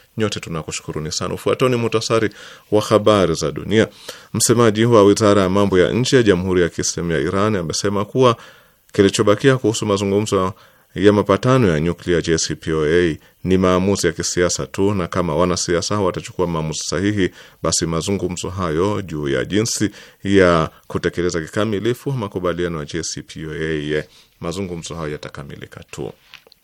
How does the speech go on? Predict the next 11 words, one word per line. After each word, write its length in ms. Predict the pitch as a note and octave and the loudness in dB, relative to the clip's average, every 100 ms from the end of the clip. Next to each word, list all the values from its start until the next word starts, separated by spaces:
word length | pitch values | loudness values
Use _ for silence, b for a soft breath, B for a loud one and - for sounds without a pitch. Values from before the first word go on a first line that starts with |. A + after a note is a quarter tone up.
| _ _ _ _ _ B B B B B B | _ _ _ _ _ B B B B B B
Gazeti 460 | - A2 A#2+ C#3 B2+ | -2 0 2 4 4
la 260 | B2+ G#2+ A2+ | 6 4 4
lugha 240 | G2+ G#2+ | 2 4
ya 60 | G2+ | 2
Kiingereza 600 | - G2 F#2 G2 F#2+ B2 | 2 0 2 2 2 0
la 200 | A2 D2+ | 2 0
Global 420 | F2+ G2+ F#2 E2+ | 0 0 2 -2
Times 480 | - G#2+ D2+ E2 G2 | -4 -6 -4 -4 0
limetoa 720 | A2+ A#2 G#2 G2 F#2+ - G2+ | 0 0 -2 -2 -2 -2 -4
takwimu 640 | - F2 - E2 C#2+ E2 G#2 | -2 -4 -2 -2 -2 -6 -6
zinazohusiana 840 | F#2 E2+ F2+ E2+ - F#2 F2 | -6 -6 -6 -8 -2 0 0